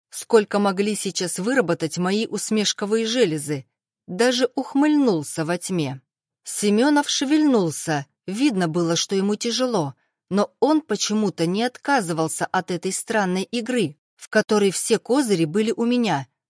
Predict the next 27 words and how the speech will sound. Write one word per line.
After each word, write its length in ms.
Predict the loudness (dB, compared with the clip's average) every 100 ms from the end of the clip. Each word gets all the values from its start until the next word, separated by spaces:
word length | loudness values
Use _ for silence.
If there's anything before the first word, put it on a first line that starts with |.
| _ 0
а 100 | 2
он 160 | 2
валялся 600 | 2 2 4 2 0 -4
под 200 | -2 -2
ногами, 440 | -2 -2 0 -2 -2
как 300 | -6 -8 -6
пепел. 460 | -4 -4 -6 -8 _ _ _ -6
Наверное, 580 | -2 4 4 4 0 0
у 80 | 0
него 240 | 2 2 2
были 180 | 0
тоже 400 | -2 -2 -2 -2
какие-то 560 | -2 -6 -4 -8 -4 -4
железы, 580 | 0 2 0 -2 -4 -6 _ -2
накачанные 720 | -2 2 2 2 0 0 0
обидой, 640 | 0 -4 -2 -2 -2 -4 -8 _
которая 480 | -6 -2 2 2 2
заставляла 720 | 0 -2 0 -2 2 2 4
его 280 | 2 0 0
открывать 680 | 0 -4 -4 -2 0 -2 -2
рот, 340 | -2 -2 -6 _ _
извергающий 920 | -6 -2 -2 -2 0 0 0 -2 -2
в 60 | -2
мою 300 | -2 -2 -4
сторону 500 | -6 -4 -2 0 -2
жестокие 540 | -2 -4 -4 -6 -4
слова. 480 | -6 -4 -4 -4 -6